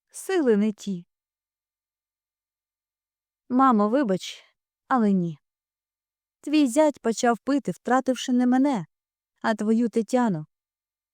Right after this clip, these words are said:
От їй і телефонуй. А в мене своє життя. Я заміж скоро виходжу. Так що вибач, ви там якось вже без мене». Я зрозуміла,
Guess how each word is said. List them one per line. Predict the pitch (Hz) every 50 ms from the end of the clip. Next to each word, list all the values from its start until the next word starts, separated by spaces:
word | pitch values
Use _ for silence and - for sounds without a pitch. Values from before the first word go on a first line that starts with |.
| _ _ _
От | - 247 240 208
їй | 220 196 196 233 269 262 214 - - _ _ _ _ _ _
і | - 233 208
телефонуй. | - 226 202 202 196 - - 185 185 190 185 175 160 - _ _ _ _ _ _ _ _ _ _ _ _ _ _
А | - 202
в | 208
мене | 202 208 220 240 247 214 175 165 160
своє | - - 196 196 220 226 247 254 240
життя. | 185 170 165 - - 175 165 160 160 _ _ _ _ _ _ _ _ _ _ _ _ _ _
Я | 254 254 240 233
заміж | 214 247 262 262 233 196 - -
скоро | - - 196 185 185 180
виходжу. | 202 196 - - 190 165 160 147 - 165 160 - _ _ _ _ _ _ _ _ _ _ _ _ _ _ _ _
Так | _ 311 285 -
що | - - 285 262
вибач, | 277 285 240 175 165 165 - - - _ _ _ _ _ _ _ _ _ _ _ _ _ _ -
ви | 262 294 320 262
там | - 226 214 208
якось | 220 254 240 - 185 180
вже | 185 190 208 190
без | 185 190 175 180
мене». | 180 180 175 165 160 156 156 - _ _ _ _ _ _ _ _ _ _ _ _ _ _ _ _ _ _ _ _ _ _ _ _ _ _ _ _ _ _ _ _ _ _ _ _ _ _ _ _ _ _ _ _ _ _ _
Я | 285 302 330 330
зрозуміла, | 277 277 277 269 240 254 262 247 262 294 294 254 190 170 175 180